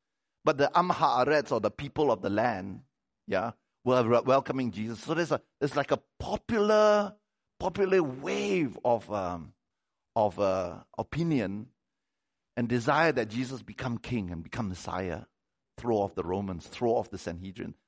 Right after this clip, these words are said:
The Sanhedrin were not happy about it. The, the ruling class were not happy about it. And many scholars believe that it was the ruling class that, that, that instigated, um, the crucifixion of Jesus.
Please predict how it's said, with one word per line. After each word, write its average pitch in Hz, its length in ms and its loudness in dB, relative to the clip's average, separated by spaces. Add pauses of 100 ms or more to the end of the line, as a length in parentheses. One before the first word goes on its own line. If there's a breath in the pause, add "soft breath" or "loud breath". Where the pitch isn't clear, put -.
The 117 60 -4
Sanhedrin 143 580 -4
were 98 60 -4
not 87 180 -6
happy 82 300 -10
about 71 260 -6
it. - 140 -10 (320)
The, 90 300 -2
the 90 120 -2
ruling 135 340 0
class 117 300 -2
were 98 60 -6
not 92 180 -6
happy - 300 -12
about 71 280 -10
it. 65 120 -16 (880)
And 95 280 -2
many 117 280 0
scholars 110 340 0
believe 101 280 -6
that 98 140 -2
it 98 40 -8
was 98 160 -6
the 104 120 -2
ruling 127 320 2
class 98 280 -4
that, - 180 -6 (260)
that, 92 200 -4 (180)
that - 180 -6
instigated, 104 800 -4 (360)
um, 76 480 -8 (380)
the 98 60 -4
crucifixion - 800 -10 (180)
of - 120 -14
Jesus. 98 520 -8